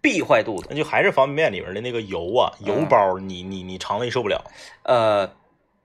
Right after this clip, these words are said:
Speaker 1: 我是相反的。
Speaker 2: 是。
Speaker 1: 就比如说我宿醉，宿醉了一场啊，
Speaker 2: 嗯，嗯。
Speaker 1: 但是你，你出去吃烧烤、喝啤酒，烧烤、喝啤酒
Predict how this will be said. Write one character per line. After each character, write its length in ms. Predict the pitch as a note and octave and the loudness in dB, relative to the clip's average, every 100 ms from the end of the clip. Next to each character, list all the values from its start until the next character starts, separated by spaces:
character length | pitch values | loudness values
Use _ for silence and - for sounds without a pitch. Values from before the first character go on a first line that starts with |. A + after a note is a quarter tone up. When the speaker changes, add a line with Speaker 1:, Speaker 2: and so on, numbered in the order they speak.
| _ _ _ _ - | _ _ _ _ -4
Speaker 1:
我 180 | C3 B2+ | 2 2
是 140 | E3+ | 2
相 220 | E3 F3+ | 0 2
反 200 | E3 - D2+ | 2 0 -2
的。 140 | E2+ _ | -16 _
Speaker 2:
是。 280 | - F#2+ - _ _ _ | -8 -8 -8 _ _ _
Speaker 1:
就 120 | D3+ | -2
比 120 | C#3 A#2 | 0 0
如 100 | B2 | 2
说 140 | D3 | 4
我 180 | G#2 F#2+ | 4 2
宿 480 | - - - F3+ C#3 | -8 -16 -2 0 2
醉， 140 | D#3+ | 0
宿 280 | D3+ - D#3+ | -4 -2 2
醉 200 | E3+ C3+ | 4 2
了 60 | |
一 100 | F#2 | 0
场 100 | F#2 | -6
啊， 240 | - E2+ D#2+ | -8 -8 -8
Speaker 2:
嗯， 60 | - | -4
嗯。 40 | |
Speaker 1:
但 80 | C3 | 0
是 140 | D3+ A2+ | 0 -2
你， 300 | G#2+ G#2+ G2 | -6 -8 -10
你 100 | F#2+ | -10
出 160 | A2+ | -8
去 60 | C3 | -6
吃 140 | - | -4
烧 160 | C3+ D3 | 4 4
烤、 160 | A#2+ | 4
喝 160 | - A#2+ | 0 -4
啤 160 | A#2 A#2 | -4 -8
酒， 80 | - - - | -10 -14 -12
烧 240 | - A#3+ C#4+ | 6 8 8
烤、 180 | - - | 6 -4
喝 180 | - D3 | -2 -2
啤 180 | - A2 | -2 -6
酒 160 | F#2+ | -6